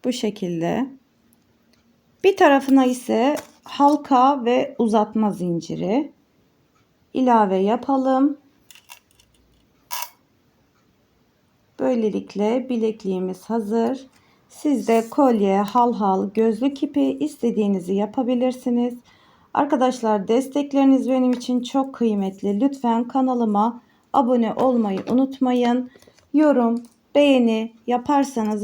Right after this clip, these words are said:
veya bir arkadaşınıza paylaşırsanız inanın çok mutlu olurum. Bu benim için moral olur ve sizlere daha iyi içerik üretmeye çalışırım.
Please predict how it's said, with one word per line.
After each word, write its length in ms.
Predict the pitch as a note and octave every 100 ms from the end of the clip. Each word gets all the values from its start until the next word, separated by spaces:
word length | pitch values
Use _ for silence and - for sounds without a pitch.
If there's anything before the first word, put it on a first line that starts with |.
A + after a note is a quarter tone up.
| C4+
veya 420 | C4 G#3+ A3 A#3 -
bir 240 | B3+ -
arkadaşınıza 800 | B3+ C4+ B3 B3 B3 A#3+ A#3 A#3
paylaşırsanız 1000 | - B3 A#3+ A#3+ C4 A#3+ A#3 A3 A3+ A#3 -
inanın 360 | A#3+ B3 A#3
çok 300 | A#3 - C4
mutlu 320 | A3+ G#3 -
olurum. 400 | G3 F#3 G3 A#3+
Bu 140 | B3 C4
benim 240 | C4+ A3+
için 260 | A3 - A3
moral 420 | G3+ G#3 A3+ B3
olur 320 | B3 A#3+ B3+ C4 - - _ _ -
ve 100 | B3
sizlere 540 | B3+ A#3 A#3 A3+ G3+
daha 220 | B3 C4
iyi 380 | B3+ A#3 C4 C#4
içerik 640 | A#3 - A#3 B3 C4+ - _ _ _ _ _
üretmeye 880 | - A#3+ A#3+ A#3+ A#3+ A3 G#3+ G#3+ C4
çalışırım. 600 | - G3+ F#3+ - D#3+ C3